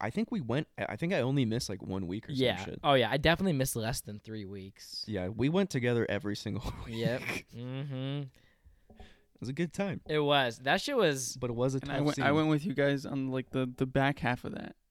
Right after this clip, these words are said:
Speaker 1: Yeah, yeah, yeah.
Speaker 2: Yeah, 'cause then we met
Speaker 1: 'Cause we
Speaker 2: Am-,
Speaker 1: started,
Speaker 2: we
Speaker 1: yeah.
Speaker 2: met Amador, like, not met Amador. We, um,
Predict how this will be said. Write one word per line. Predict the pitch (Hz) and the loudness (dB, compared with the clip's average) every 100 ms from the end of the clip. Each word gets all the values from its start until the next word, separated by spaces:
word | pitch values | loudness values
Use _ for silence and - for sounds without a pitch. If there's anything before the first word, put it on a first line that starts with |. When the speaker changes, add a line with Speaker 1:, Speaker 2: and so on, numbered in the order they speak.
| _ _ - | _ _ 0
Speaker 1:
Yeah, | 202 247 | 4 6
yeah, | |
yeah. | 196 190 123 | 6 2 2
Speaker 2:
Yeah, | 196 | 2
'cause | 180 | 6
then | |
we | 202 | 6
met | 202 | 6
Speaker 1:
'Cause | 196 | 6
we | 170 | 4
Speaker 2:
Am-, | |
Speaker 1:
started, | 170 175 151 | 0 -2 -2
Speaker 2:
we | 143 | 0
Speaker 1:
yeah. | 170 | 2
Speaker 2:
met | 180 131 | 2 2
Amador, | 147 151 139 131 | 2 4 4 4
like, | 120 120 - - - - - - - - | 4 0 -8 -20 -20 -20 -20 -20 -14 -10
not | 127 | -8
met | 107 104 - | -6 -6 -6
Amador. | 95 95 95 98 101 | -8 -8 -6 -6 -4
We, | 110 117 107 | -2 -2 -2
um, | 104 104 98 95 | -2 -2 -2 -4